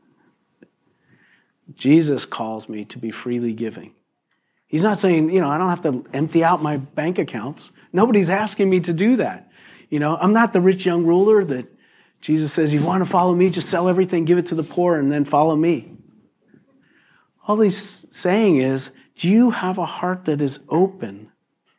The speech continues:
and thankful? Because really, everything you have has already been given to you <laughs> by someone else. I've read that a bunch of times in the Bible.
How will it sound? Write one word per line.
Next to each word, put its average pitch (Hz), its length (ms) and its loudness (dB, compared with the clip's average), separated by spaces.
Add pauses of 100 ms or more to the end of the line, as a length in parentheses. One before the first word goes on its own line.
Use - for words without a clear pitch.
(160)
and 139 220 -2
thankful? 185 840 -2 (560)
Because 151 380 2
really, 220 560 4
everything 262 540 0
you 240 180 2
have 240 420 -2 (640)
has 139 200 -4
already 196 340 0
been 160 260 -2
given 180 340 2
to - 120 -6
you 160 500 2 (180)
<laughs> - 200 -20
by 113 100 -6
someone 160 380 2
else. - 480 -2 (2250)
I've 131 180 -2
read 139 180 2
that 139 160 2
a 120 40 -2
bunch 135 280 0
of - 60 -10
times 135 320 0
in 123 100 0
the 120 60 0
Bible. 120 460 0